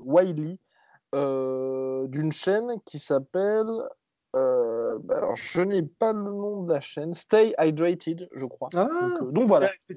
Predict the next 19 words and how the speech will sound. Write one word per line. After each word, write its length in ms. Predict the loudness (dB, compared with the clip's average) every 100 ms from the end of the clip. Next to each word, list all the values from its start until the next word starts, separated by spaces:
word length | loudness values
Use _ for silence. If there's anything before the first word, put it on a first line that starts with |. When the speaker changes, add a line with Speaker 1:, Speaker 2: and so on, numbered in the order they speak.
| -2
Speaker 2:
Hydrated 60 | 0
Speaker 1:
Voilà. 200 | 0 0
Speaker 2:
Visuals. 360 | -4 _ -20 -10
Ouais, 180 | -8 -8
Speaker 1:
Et 180 | -8
Speaker 2:
visuals. 160 | -4 0
Speaker 1:
ben 140 | 2
voilà, 300 | 2 -2 -4 -6
e-, 320 | -12 -10 -10
exactement, 840 | -12 -8 -6 -6 -4 -4 -4 -8
Stay 220 | -6 -4
Hydrated 420 | -2 -4 -8 -10 -10
Visuals, 420 | -8 -6 -8 -8
donc 120 | -10
Speaker 2:
Ouais. 60 | -4
Speaker 1:
voilà, 180 | -2
de 180 | -2 -4
Zhang 240 | -2 0 0
Weili. 300 | -2 -4